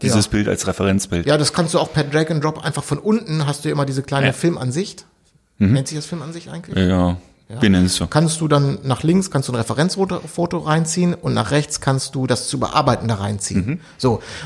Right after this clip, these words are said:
Speaker 2: Und das heißt, du hast so eine Art Vergleichsansicht, allerdings im Entwickelmodul. Das heißt, du hast auf der rechten Seite, Seite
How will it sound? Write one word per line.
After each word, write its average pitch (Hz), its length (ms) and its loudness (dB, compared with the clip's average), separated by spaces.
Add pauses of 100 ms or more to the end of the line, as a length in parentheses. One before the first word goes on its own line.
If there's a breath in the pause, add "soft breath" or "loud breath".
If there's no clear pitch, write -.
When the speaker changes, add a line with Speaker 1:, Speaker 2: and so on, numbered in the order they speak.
Speaker 2:
Und 143 140 2
das 131 140 2
heißt, 160 200 2
du 139 120 4
hast 165 160 0
so 156 80 4
eine 139 100 4
Art 143 160 2
Vergleichsansicht, 180 1160 0 (140)
allerdings 220 600 -2
im - 180 -2
Entwickelmodul. 135 760 2
Das 110 160 -4
heißt, 135 260 0
du 123 100 -2
hast - 440 -4
auf - 160 -6
der 107 160 0
rechten 156 260 -2
Seite, 143 280 2 (460)
Seite 131 540 2